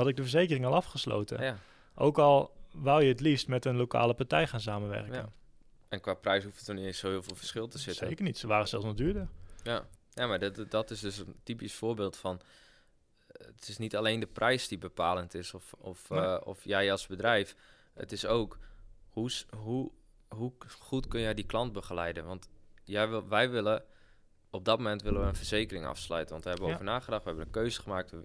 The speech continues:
Speaker 2: we gaan die verzekering afsluiten. En natuurlijk ga je niet één partij benaderen, want je wil ook even die verschillen zien, je wil kijken
Speaker 1: Absoluut.
Speaker 2: wat de voorwaarden. Dus je, je, je, je bent helemaal nog niet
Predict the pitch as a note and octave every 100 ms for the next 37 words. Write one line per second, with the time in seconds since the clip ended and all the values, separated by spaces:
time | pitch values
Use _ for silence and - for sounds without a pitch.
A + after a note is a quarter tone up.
0 | - F2+ - F2 - - A2 F#2 - A2
1 | - F#2+ F2+ F2+ - - - - - F2+
2 | F2+ - - F#2+ - B2+ C3 G#2+ - -
3 | - F#2 F#2 G2 - - G2 F2+ E2 -
4 | F2 E2+ F2 E2+ F2+ G2 F#2 - G2+ G2
5 | A2 E2+ - F#2 - - A2+ A2 - G#2
6 | G2+ F2 D2 B1 - G2 F#2 G2 B2+ B2
7 | - B2 B2 B2 A#2 A#2 - - - -
8 | G#2+ - G#2+ - G2+ G#2+ G2+ - - -
9 | - G#2 G#2 G2 - A2 B2 C#3 C3 B2+
10 | A#2+ A#2 A#2 A2 -